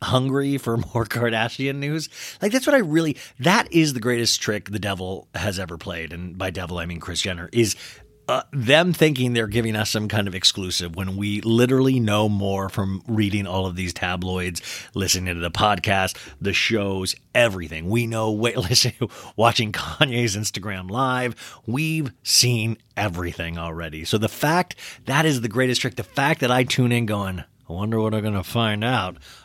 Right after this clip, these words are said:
A big fat nothing." No, there's some things. There are some things. We're gonna go over it. Also, like I said, if you didn't see it and you wanna see it, you don't like spoilers, stay away from this for right now. Come back to it. Um, this is something that should be, uh, you can use this for the rest of your life. Share this with your kids, your family. This is a very special podcast.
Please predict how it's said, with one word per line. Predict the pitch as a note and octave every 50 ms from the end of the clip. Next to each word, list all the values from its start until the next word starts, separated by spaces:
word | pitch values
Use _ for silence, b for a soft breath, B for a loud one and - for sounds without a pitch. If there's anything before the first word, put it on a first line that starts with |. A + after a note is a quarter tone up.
| B
A | F#2 G#2
big | G#2+ C3 C#3 C#3+ B2+
fat | A#2 D3 D#3 C#3+ B2+
nothing." | B2+ E3+ G#3+ B3+ G#3+ A3+ A#3+ A#3+ A#3+ A#3+ A#3 A3+ A#3 A#3 A#3 A3+ A3+ A3 G3+ F#3+ - - _ _ _ -
No, | C#3+ D#3+ E3+
there's | F3 G#3+ G3 -
some | - E3 -
things. | - F#2 F2 F2 F2+
There | G#2+ C3 C#3+
are | C#3
some | - - G#2
things. | D#2+ F#2 F#2 G#2
We're | C#3 D#3+
gonna | D#3+ D3+
go | D3 C3
over | A#2 G#2 G#2+
it. | G#2 - B B B B B B
Also, | G#3+ G3 G#3 G#3
like | G3 F#3+
I | F#3+
said, | F3 G3 D#3 B2
if | A#2+
you | C#3 D3
didn't | C3+ C3 E3 F#3+ G3+
see | F3 - G3 G#3 G#3
it | G3+
and | E3 A#2+
you | A2 G#2+
wanna | A#2 D3 E3 F3+ E3
see | - - F#3+ F#3
it, | F3 D3 A2+
you | A2 A#2 B2 B2 A#2+ A#2
don't | A2+ B2+ C3+ C#3
like | C#3 C#3+ B2
spoilers, | - - - C#3+ D#3+ E3+ F3+ F#3 F#3 E3+ - B B B B B
stay | B - - F#3+ G#3
away | G#3+ G#3+ G#3+ G#3
from | G#3 - _ - F3 D#3 C3
this | A2+ G#2 G2 -
for | - A#2+ A2
right | G#2+ G2+ G2 E2
now. | F2+ F2+ F2 E2+ E2+
Come | - - E3 F3+
back | F#3 F#3+ F#3+ - -
to | - G2+
it. | F2 E2 D#2 - -
Um, | A#2 A#2+ A#2+ B2 B2 B2 B2 B2
this | C#3+ C#3+ D3+
is | D#3+ C#3+
something | E3 D#3+ D#3 E3+ D#3+ D#3+
that | D#3 D3
should | - - D#3+
be, | D#3 D#3+ D#3 D#3 D#3 D3 B B B B B B B B B
uh, | - D3+
you | D#3+ F3 F3+ E3+
can | F3
use | F3+ F#3+ F#3+ F3
this | F#3 F3 -
for | - F3 E3+
the | D#3+ D#3
rest | C#3+ C#3+ C#3+ - -
of | B2
your | B2 A2+ G#2+
life. | F2 D#2 D2+ -
Share | - - C#3+ C#3+
this | C#3 C#3+ C3+ -
with | C3 G2+
your | G2+ G2
kids, | - - C#3 C3 B2+ B2+ B2 A#2+
your | G2+ F#2
family. | - - B2 B2 A#2+ A#2+ A#2+ A#2 A2+
This | A2 G#2+ F#2+
is | G2+ G#2 G2+ G2+
a | F#2+
very | G#2 B2 B2 A#2+ B2+ A#2+ A2 G2 F#2 F2+
special | E2 - - F#2 F2 - F#2 E2
podcast. | D#2 F2+ E2 E2 - - F2 E2 E2 - -